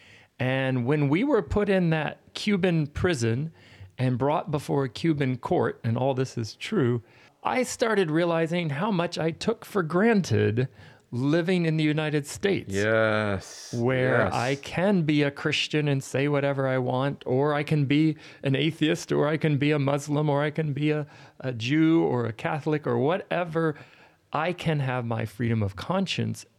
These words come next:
Speaker 1: And let me tell you, the only time in my life where I've kissed the ground intentionally is when I landed back in Miami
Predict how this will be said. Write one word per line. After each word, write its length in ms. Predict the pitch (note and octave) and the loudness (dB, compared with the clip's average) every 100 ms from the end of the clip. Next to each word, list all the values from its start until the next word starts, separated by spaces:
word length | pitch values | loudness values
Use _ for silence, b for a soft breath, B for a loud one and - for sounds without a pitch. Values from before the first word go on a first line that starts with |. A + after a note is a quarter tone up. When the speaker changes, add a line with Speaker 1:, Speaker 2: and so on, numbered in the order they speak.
| _ B B B | _ B B B
Speaker 1:
And 160 | C3 C#3+ | 2 2
let 100 | G3+ | 2
me 100 | G3+ | 0
tell 220 | - G3+ | 0 2
you, 120 | C#3+ | 2
the 180 | A#2+ - - | 0 -4 -2
only 440 | E3 F#3+ F#3+ F#3 | 0 4 4 2
time 340 | E3+ E3+ F3+ E3+ | 0 0 2 2
in 100 | D#3 | 2
my 380 | D3+ C#3+ C#3 C#3 _ | 2 0 -2 -4 _
life 720 | B2+ B2+ C3 F#3 E3+ G2+ - _ b b b | -2 0 2 2 0 -2 -6 _ b b b
where 200 | B2 C3 | -2 0
I've 200 | A#2+ A2 _ - | 0 -4 _ -12
kissed 460 | - A3 - - | -4 -4 -4 -6
the 80 | F3 | -4
ground 540 | D3 D#3 E3+ E3 E3 D3+ | 0 0 2 2 2 2
intentionally 1000 | C3+ C3+ - A#3+ - C#3+ A2+ A2+ C3+ D#3 D#3 | 0 0 0 0 2 2 2 2 0 -2 -2
is 200 | D3+ C#3+ | 0 2
when 200 | D3+ D3+ | 2 2
I 140 | C#3 | 2
landed 480 | C3 D#3+ F3 E3+ A#2 | 2 2 2 0 0
back 300 | C#3+ C#3 C#3+ | 0 0 0
in 80 | B2+ | 2
Miami 640 | B2+ B2+ F#3 D#3 A#2+ C3 | 2 2 2 2 2 -2